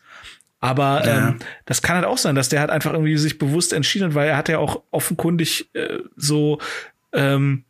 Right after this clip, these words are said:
Speaker 1: ja, jetzt nicht unbedingt Probleme, aber, äh, der ist jetzt auch nicht der sozialste Mensch. Also der ist sehr eigenbrötlerisch, bleibt immer für sich, äh, redet, gibt
Speaker 2: Ja.
Speaker 1: halt auch keine Interviews und so. Und dass er halt einfach auch irgendwie gesagt hat, so, „Boah, nee, ey, wenn ich das jetzt, wenn ich jetzt so viel rausgehe und so, dann, äh,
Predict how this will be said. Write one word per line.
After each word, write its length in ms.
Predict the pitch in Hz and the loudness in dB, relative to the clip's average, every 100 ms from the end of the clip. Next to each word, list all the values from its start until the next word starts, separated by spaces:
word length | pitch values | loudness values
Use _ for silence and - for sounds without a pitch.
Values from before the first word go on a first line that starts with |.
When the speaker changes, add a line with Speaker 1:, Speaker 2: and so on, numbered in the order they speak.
| _ _ _ | _ _ _
Speaker 1:
ja, 100 | 113 | -2
jetzt 120 | 113 143 | 0 0
nicht 120 | 139 | 0
unbedingt 240 | 143 135 | 0 0
Probleme, 560 | 123 127 127 160 196 156 | -2 -2 0 2 2 2
aber, 480 | 135 143 135 135 - | 0 0 2 0 -2
äh, 180 | 101 - | -6 -6
der 180 | - 135 | -2 -2
ist 100 | - | 0
jetzt 120 | 156 | -2
auch 120 | 143 | 0
nicht 200 | 151 - | 0 0
der 80 | 147 | 0
sozialste 640 | 143 - 156 143 156 - 139 | 0 0 0 0 0 0 0
Mensch. 380 | 180 160 - - | 2 0 -2 0
Also 220 | 127 131 | 0 2
der 140 | 131 | 2
ist 220 | 135 - - 147 139 | 0 -2 -4 -6 -2
sehr 320 | 139 156 151 | 0 2 2
eigenbrötlerisch, 880 | 143 175 160 180 185 180 185 185 - | 0 0 0 -2 0 0 0 -2 -2
bleibt 260 | 147 143 | -2 -2
immer 200 | 160 165 | -2 0
für 160 | 160 151 | 0 0
sich, 400 | 131 160 - - - - - - _ | 0 0 -2 -8 -10 -10 -12 -16 _
äh, 80 | 156 | -2
redet, 480 | 127 143 160 165 | 2 2 2 0
gibt 100 | 151 | 0
Speaker 2:
Ja. 140 | 117 147 | 0 2
Speaker 1:
halt 100 | 147 | 0
auch 120 | - | 0
keine 200 | 147 143 | 0 2
Interviews 600 | 156 156 175 180 208 - | 0 0 0 2 0 -2
und 100 | 202 | -2
so. 300 | - 208 214 - - - - _ | 0 0 -2 -8 -10 -10 -16 _
Und 100 | 139 | 0
dass 180 | 135 160 | 2 2
er 40 | |
halt 100 | 151 | 0
einfach 220 | 151 156 | 0 0
auch 180 | 160 - | -2 -2
irgendwie 260 | 185 147 156 | -2 0 0
gesagt 300 | 147 175 - | 0 -2 -2
hat, 80 | 151 | -4
so, 120 | 131 | 0
„Boah, 160 | 143 147 | 0 0
nee, 120 | 165 | 0
ey, 280 | 151 127 131 | 0 0 0
wenn 100 | 135 | -2
ich 140 | 123 | -2
das 180 | 135 - | -4 -2
jetzt, 200 | 135 - | -2 -2
wenn 100 | 143 | 0
ich 100 | 131 | 0
jetzt 140 | 135 | -2
so 80 | - | -2
viel 220 | 131 143 | 0 0
rausgehe 500 | 135 151 156 196 180 | 2 0 0 0 0
und 140 | 180 165 | 0 0
so, 160 | 180 | 0
dann, 260 | 170 170 175 | 0 0 0
äh, 380 | 165 160 160 | 0 0 0